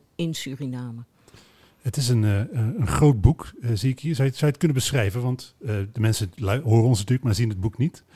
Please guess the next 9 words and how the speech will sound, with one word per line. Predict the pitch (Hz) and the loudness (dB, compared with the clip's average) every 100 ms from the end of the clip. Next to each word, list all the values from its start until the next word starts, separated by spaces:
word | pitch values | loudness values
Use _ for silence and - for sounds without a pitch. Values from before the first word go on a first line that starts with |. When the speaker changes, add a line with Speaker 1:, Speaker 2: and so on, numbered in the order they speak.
| - - | -20 -6
Speaker 2:
Hoe | - 131 | 0 2
ziet | 165 | 2
het | 143 | 0
eruit? | 107 85 - _ _ - - _ - | -2 -4 -10 _ _ -20 -20 _ -12
Speaker 1:
Het | 233 | -4
is | 233 - | -2 0
een | 202 | 0
boek | 196 254 - | 0 -2 -4
van, | - 165 190 175 160 156 | -16 -8 -4 -2 -2 -4